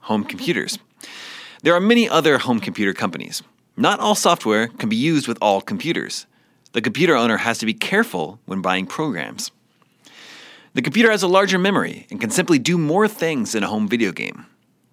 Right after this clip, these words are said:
While there are programs for arcade-style action games, the computer doesn't really do them as well as they can be done in the arcade. But the games are still good. And there are types of games that can be played on the computer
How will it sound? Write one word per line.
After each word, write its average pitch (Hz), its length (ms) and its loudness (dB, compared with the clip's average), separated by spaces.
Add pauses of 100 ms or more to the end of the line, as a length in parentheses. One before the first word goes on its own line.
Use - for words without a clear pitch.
(180)
While 107 200 2
there 113 140 2
are 107 100 4
programs 131 460 0
for - 120 0
arcade-style 123 600 0
action 135 340 2
games, 101 280 -2 (520)
the 170 60 0
computer 240 320 2
doesn't 220 260 0
really 175 180 2
do 160 160 0
them 143 160 0
as 107 120 -2
well 110 180 2
as 104 80 -2
they 110 80 -2
can 104 140 -4
be 104 80 -2
done 98 240 -2
in 92 100 -6
the 92 100 -2
arcade. 90 460 -4 (520)
But 113 100 -4
the 147 60 -2
games 170 220 0
are 165 80 -2
still 185 260 0
good. 127 380 -4 (720)
And 117 120 0
there 120 60 4
are 117 60 2
types 196 260 0
of 127 80 0
games 104 260 -2
that - 60 -10
can 90 120 -12
be 95 80 -8
played 107 240 0
on 107 100 -2
the 98 80 -4
computer 165 400 2